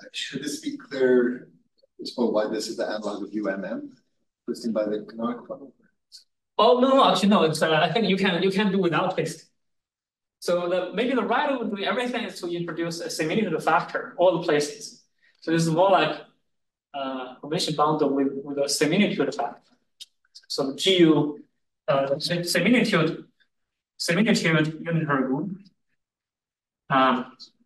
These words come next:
Speaker 2: G U, where you have a s-, some line bundle built in. Um,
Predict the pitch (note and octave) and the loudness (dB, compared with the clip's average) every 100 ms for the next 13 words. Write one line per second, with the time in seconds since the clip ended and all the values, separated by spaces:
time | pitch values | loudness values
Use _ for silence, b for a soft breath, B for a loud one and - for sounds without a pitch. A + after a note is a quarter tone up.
0 | _ _ _ _ _ - D3+ D3 C#3+ C#3+ | _ _ _ _ _ -6 -2 0 0 0
1 | C#3+ - - _ _ _ _ D3+ D3+ D3+ | -4 -12 -20 _ _ _ _ 0 4 4
2 | D3+ D3+ D#3 D3+ C#3+ C#3+ - - _ _ | 2 0 2 2 0 -6 -10 -20 _ _
3 | - C3 - _ _ _ _ D3+ F3 E3 | -14 -14 -14 _ _ _ _ 2 2 4
4 | D3+ D3 C#3+ - E3+ E3 D#3+ C4 B3 - | 2 2 0 4 4 4 4 4 2 0
5 | - _ _ _ _ _ - D3+ D#3 D3 | -6 _ _ _ _ _ -4 2 4 4
6 | D3 - | 2 -2